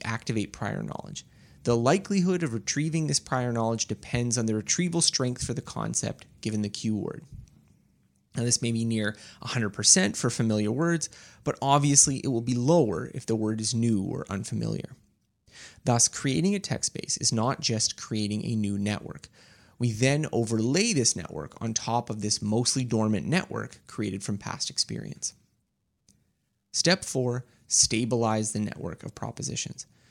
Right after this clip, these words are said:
So finally, this network of propositions will have to stabilize. This is the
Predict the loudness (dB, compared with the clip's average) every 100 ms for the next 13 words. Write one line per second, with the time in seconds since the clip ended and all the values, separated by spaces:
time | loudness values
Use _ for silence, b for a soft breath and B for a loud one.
0 | b b b -4 -2 0 0 2 2 2
1 | -4 -10 b b 0 2 2 2 0 0
2 | -2 -2 0 0 2 0 0 -2 -4 -4
3 | -8 -2 2 2 2 -2 -4 -6 -2 4
4 | 4 4 0